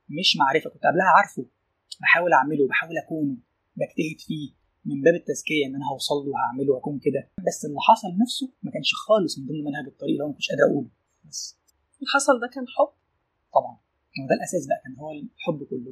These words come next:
Speaker 1: بس ما كانش الحب اللي أعرفه، اللي عرفته طول الطريق. حب ملوش أي طعم، معروف،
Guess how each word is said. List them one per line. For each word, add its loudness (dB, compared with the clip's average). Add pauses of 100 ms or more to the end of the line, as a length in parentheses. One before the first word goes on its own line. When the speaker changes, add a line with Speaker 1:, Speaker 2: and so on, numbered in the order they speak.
Speaker 1:
بس -6 (100)
ما -8
كانش 0
الحب 2
اللي 8
أعرفه، 2 (500)
اللي -2
عرفته 2
طول 2
الطريق. -4 (260)
حب 4 (460)
ملوش -4
أي -18
طعم، -4 (320)
معروف، 6